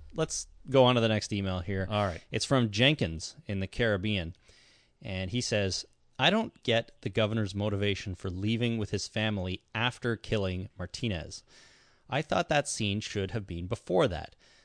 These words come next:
Speaker 1: The only reason why he would have wanted to kill Martinez was either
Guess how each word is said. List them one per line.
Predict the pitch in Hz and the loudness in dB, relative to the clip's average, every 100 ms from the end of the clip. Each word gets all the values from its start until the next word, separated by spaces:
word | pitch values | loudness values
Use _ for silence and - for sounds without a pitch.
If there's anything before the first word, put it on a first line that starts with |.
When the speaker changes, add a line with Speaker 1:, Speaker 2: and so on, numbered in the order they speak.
| _ | _
Speaker 1:
The | 107 | 0
only | 131 202 175 | 2 4 4
reason | 135 110 104 101 107 | 4 4 2 -2 -2
why | 101 98 92 95 | 0 2 2 0
he | 104 | -2
would | 101 104 | -2 -2
have | 95 | -2
wanted | 92 113 127 | -2 -2 -2
to | 107 | -8
kill | - 165 190 | -4 0 2
Martinez | 131 95 - 95 90 90 | 2 0 -4 -4 -4 -4
was | 98 107 | -4 -2
either | 107 101 | 0 -2